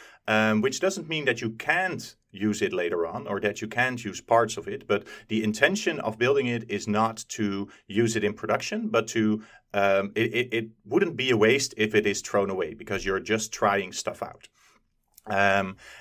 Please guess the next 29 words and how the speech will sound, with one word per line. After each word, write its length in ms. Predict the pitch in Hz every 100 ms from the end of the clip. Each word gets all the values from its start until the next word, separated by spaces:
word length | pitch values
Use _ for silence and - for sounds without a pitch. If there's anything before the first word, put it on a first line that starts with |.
| -
and, 560 | 107 110 110 110 110 110
um, 800 | 107 104 104 101 101 101 101 101 -
uh, 120 | 120
well, 240 | 165 92
we 140 | 92 120
built 360 | 117 131 131 -
a 60 | 107
prototyping 680 | - 123 110 95 92 85
tool, 360 | - 98 90 98
or 160 | 113 104
we 140 | 104
built 320 | 104 120 107 101
a 80 |
tool 240 | - 151 127
that 140 | 107 98
is 140 | 92
also 260 | - 104 90
really 220 | 90 95
good 200 | - 101
for 140 | - -
prototyping. 600 | 151 135 - - - 120 - - - _
Um, 420 | 117 113 113 113 120
and, 580 | 117 120 117 117 110 -
um, 760 | 104 101 101 98 98 98 101 -
it's, 360 | 107 117 - -
like, 220 | 113 113 117
it's 140 | 113
interesting 600 | - 202 - - 120 110 107
to, 420 | 117 107 104